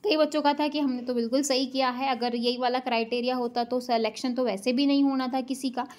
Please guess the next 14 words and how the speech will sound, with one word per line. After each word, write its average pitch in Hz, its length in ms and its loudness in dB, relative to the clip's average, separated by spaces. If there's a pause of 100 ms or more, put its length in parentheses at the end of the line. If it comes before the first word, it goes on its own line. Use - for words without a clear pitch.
(320)
तो 392 60 6
आप 370 180 6
लोगों 403 220 4
को 427 120 4
क्या 359 260 4
लग 285 180 -2
रहा 202 140 -6
है 202 60 -8
कि 240 120 -6
जो 285 120 -4
कोर्ट 330 400 0
केस 370 340 -2
हुआ 294 240 4
है, 240 280 -4